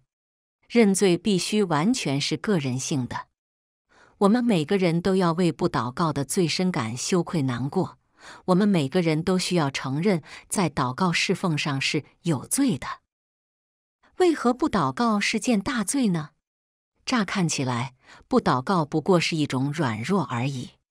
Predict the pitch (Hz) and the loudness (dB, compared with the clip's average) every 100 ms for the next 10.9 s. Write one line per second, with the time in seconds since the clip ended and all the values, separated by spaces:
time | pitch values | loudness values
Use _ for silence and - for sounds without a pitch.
0 | _ _ _ _ _ - 185 180 175 - | _ _ _ _ _ -4 -2 0 0 0
1 | 170 135 117 175 151 139 - 170 - 147 | 0 -2 -2 -2 -2 -2 0 0 0 -2
2 | 131 117 120 123 139 143 113 127 - _ | -2 -2 -2 -2 -2 -2 -4 -8 -12 _
3 | - - - 151 - 156 180 175 156 120 | -20 -6 -2 -2 0 0 0 -2 -2 -2
4 | 131 240 233 127 - - _ _ _ _ | -2 0 0 -2 -6 -12 _ _ _ _
5 | _ _ _ _ _ _ - 220 240 - | _ _ _ _ _ _ -4 0 0 -4
6 | _ - _ 302 - 143 127 202 170 147 | _ -20 _ 0 2 0 0 0 0 -2
7 | - 165 - 156 196 180 120 117 - - | -2 -2 -2 -2 0 0 -2 -4 -4 -2
8 | 202 180 123 - 117 113 131 _ _ _ | -2 -2 -4 -4 -4 -6 -10 _ _ _
9 | _ _ _ _ _ _ _ _ - 208 | _ _ _ _ _ _ _ _ 0 4
10 | 175 160 - 180 147 139 135 147 | 4 2 0 0 0 -2 -2 -2